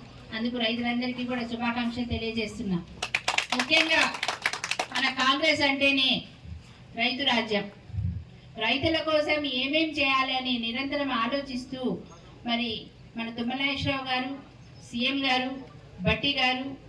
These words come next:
పొంగులేటి గారు, వీళ్ళందరి ఆధ్వర్యంలో మన జిల్లా రైతులకి ఏమేం చేయొచ్చన్న ఆలోచనలతోటి ఎన్నో సంక్షేమ పథకాలు చేస్తూ వస్తున్నారు. రాష్ట్ర వ్యాప్తంగా ఇచ్చే బోనస్ ఇవే కాకుండా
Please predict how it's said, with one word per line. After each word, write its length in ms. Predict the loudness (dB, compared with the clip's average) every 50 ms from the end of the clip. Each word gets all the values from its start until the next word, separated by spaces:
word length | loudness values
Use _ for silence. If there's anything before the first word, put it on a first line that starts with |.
| -2 2
పొంగులేటి 500 | 4 4 4 4 4 2 2 2 2 2
గారు, 360 | 2 2 4 2 0 -2 -4 -8 -12 -16 -20 -20 -16 -8 -4
వీళ్ళందరి 500 | -2 2 2 2 2 4 4 4 6 6
ఆధ్వర్యంలో 920 | 6 4 4 2 2 0 0 2 2 0 -2 -2 -2 -2 -2 -2 -2 -6 -8 -14 -16 -18 -14 -10 -4
మన 180 | -4 -2 -2
జిల్లా 360 | -2 0 0 0 2 4 4 4
రైతులకి 720 | 4 2 2 0 0 0 0 0 2 0 -2 -2 -4 -6 -12 -18 -18 -18 -16 -12 -6 -4
ఏమేం 320 | -2 -2 0 2 0 0
చేయొచ్చన్న 580 | 0 0 -2 0 0 0 0 0 2 2 2 2
ఆలోచనలతోటి 1120 | 0 0 0 0 0 2 4 4 2 2 2 0 2 0 0 0 0 -2 -2 -4 -4 -4
ఎన్నో 280 | -2 -2 0 0 0 0
సంక్షేమ 440 | 0 0 -2 -2 -2 -2 -2 0 0
పథకాలు 420 | 0 0 0 0 -2 -2 -2 -2
చేస్తూ 260 | -2 -4 -4 -4 -4
వస్తున్నారు. 680 | -2 -2 -2 -4 -6 -4 -2 -2 -2 -2 -4 -8 -12 -16 -16 -18 -16 -16 -16 -16 -16 -16 -16 -10 -4 0
రాష్ట్ర 360 | 2 4 6 6 6 6 6
వ్యాప్తంగా 480 | 6 6 6 6 4 4 4 6 6
ఇచ్చే 320 | 4 4 4 0 0 0 0
బోనస్ 480 | 2 2 2 2 2 2 2 0 2
ఇవే 240 | 2 2 2 4 4
కాకుండా 680 | 4 4 6 4 4 4 2 2 2 4 4 4 2 2